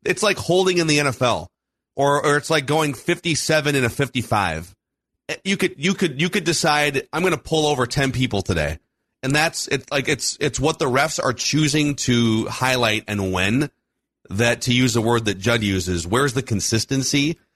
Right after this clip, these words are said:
And it feels like in about three of the last six or seven games, and maybe it's coincidence, I don't know. It's just, um, okay, DeAndre Ayton is setting bad screens.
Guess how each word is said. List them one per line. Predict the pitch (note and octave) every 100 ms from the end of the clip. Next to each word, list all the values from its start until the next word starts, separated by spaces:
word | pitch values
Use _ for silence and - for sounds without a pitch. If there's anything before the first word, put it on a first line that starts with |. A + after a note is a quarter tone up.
| _
And | C3 C3
it |
feels | - C#3+ D#3 C3
like | B2 A#2+ -
in | B2
about | A#2 A2 -
three | - B2+ D#3
of | C3+
the | B2+
last | B2+ B2 -
six | C3 -
or | A#2
seven | B2+ A2+ G#2
games, | F2 F#2+ A#2+ C3+ - _ _ _ _ _ -
and | A2+
maybe | B2+ D#3
it's | D3+
coincidence, | - A#2 D3 - E3 E3 -
I | B2
don't | C#3+ A#2
know. | A#2+ C3+ E3+ F#3+ _ _ _ _ _ C#3
It's | A#2
just, | - D#3 - -
um, | B2+ A2+ G#2+ G#2 - -
okay, | D#3+ D3
DeAndre | B2 B2+ D3+ D3+ C3
Ayton | C#3+ F3 B2+
is | A2
setting | B2 A2+ G2+
bad | G2+ G2
screens. | - F#2+ F#2 A#2 C#3